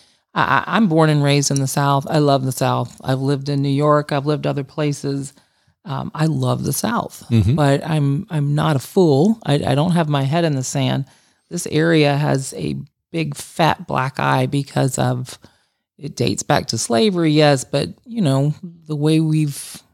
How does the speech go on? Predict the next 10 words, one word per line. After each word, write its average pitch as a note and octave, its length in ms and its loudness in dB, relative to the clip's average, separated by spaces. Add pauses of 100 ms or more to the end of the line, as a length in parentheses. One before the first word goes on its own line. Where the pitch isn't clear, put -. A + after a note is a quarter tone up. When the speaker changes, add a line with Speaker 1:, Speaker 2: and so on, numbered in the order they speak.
(240)
Speaker 1:
conducted D#3 520 -2
ourselves D3 480 2
since C4+ 300 -6
then, C3 200 0
it's C3+ 220 -4
not C#3+ 500 0 (120)
pretty. D#3 560 -6
It D3 80 0
is C3+ 220 0
the - 260 -8